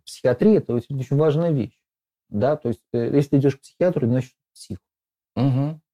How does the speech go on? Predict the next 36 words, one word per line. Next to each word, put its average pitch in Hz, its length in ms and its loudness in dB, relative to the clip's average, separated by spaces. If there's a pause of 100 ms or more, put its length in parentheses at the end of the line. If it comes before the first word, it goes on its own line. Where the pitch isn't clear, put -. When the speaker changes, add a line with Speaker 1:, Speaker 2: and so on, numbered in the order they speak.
(480)
Speaker 2:
Ну, 143 200 4
я 156 180 6
думаю, 170 260 4
даже 160 240 4
про 143 400 -2
обычных 147 420 0
психотерапевтов 147 880 -2
такой 78 320 -6
стереотип 82 500 -6
до 87 100 -4
сих 90 180 -6
пор 95 180 0
где-то 85 240 -4
в 85 60 -6
глубинах 90 520 -2
есть. 120 120 0
Speaker 1:
Да, 117 320 2
да, 135 180 6
потому 147 300 2
что 143 100 0
Speaker 2:
Зачем 151 220 6
мне 151 100 6
Speaker 1:
что 143 140 0
Speaker 2:
психотерапевт? 131 560 6
Я 127 120 6
шо, 101 300 2
Speaker 1:
и 95 140 4
что, 147 140 8
псих? 110 200 4
Speaker 2:
ненормальный, 180 380 6
Speaker 1:
Да, 131 80 4
Speaker 2:
да? 151 100 10
Speaker 1:
я 135 120 6
что, 147 160 2
псих? 220 380 4
Да. 135 280 6